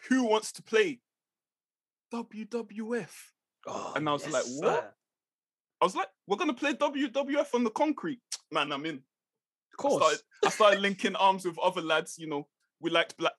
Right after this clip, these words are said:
Speaker 1: Backstreet Boys back then, so, you know, could have been questionable what we were doing. But we s-, we did wrestling in the middle of the playground. Choke slams here and there.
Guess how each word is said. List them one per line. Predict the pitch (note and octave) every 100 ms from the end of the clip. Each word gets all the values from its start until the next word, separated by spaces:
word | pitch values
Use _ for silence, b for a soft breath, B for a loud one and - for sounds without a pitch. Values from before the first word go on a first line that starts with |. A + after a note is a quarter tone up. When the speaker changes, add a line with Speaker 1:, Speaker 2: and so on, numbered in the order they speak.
| D#3
Speaker 1:
Backstreet | E3 - - C#3+
Boys | C3+ D3 C#3+
back | - C#3 -
then, | D3 D3+
so, | -
you | D#3
know, | C#3+ C#3 - - _ _ _ -
could | E3+
have | D#3+
been | D3+
questionable | - F3 - E3 D3+ F#3 -
what | E3 E3
we | D#3+
were |
doing. | D3 D#3+ F#3 A#3 _ b b b b _
But | F#3+ F#3 - _ _ _ _ _ _ _
we | -
s-, | - F#3
we | G3
did | F3 A3+ G3
wrestling | G#3+ A3 - E3+ D3 -
in | F3+ D#3+
the |
middle | E3 F#3 F#3 D#3
of | C#3+
the | D3+
playground. | - E3+ E3 C#3+ C3+ A#2 - _ _ _ _
Choke | - G3 F#3
slams | - - D#3 D3 -
here | E3+ D3+
and | C3+
there. | D#3 C#3